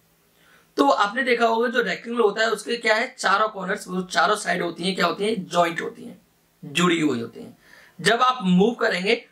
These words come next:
तो पूरा rectangle move होता है। लेकिन मैं क्या चाहता हूं कि उस rectangle की चारों side को अलग-अलग करना चाहता हूं, Separate, separate करना चाहता हूं।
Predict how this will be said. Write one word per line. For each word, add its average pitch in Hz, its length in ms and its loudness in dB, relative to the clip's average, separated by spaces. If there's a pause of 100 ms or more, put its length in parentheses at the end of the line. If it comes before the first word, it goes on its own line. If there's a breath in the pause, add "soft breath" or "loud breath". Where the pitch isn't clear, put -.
(120)
तो 240 100 2
पूरा 240 320 2
rectangle 196 480 -4 (200)
move 165 240 -2
होता - 300 -10
है। - 120 -20 (600 soft breath)
लेकिन 302 360 2
मैं 269 120 0
क्या 233 140 2
चाहता 151 360 -2
हूं 156 180 -2
कि - 360 -4
उस 294 220 4
rectangle 226 600 -2
की 277 160 -8
चारों 247 380 0
side 180 300 -2
को 262 120 2
अलग-अलग 190 640 0
करना 131 240 -12
चाहता - 280 -18
हूं, - 360 -20
Separate, 175 560 0
separate 143 340 -2
करना 127 220 -6
चाहता - 240 -14
हूं। - 100 -20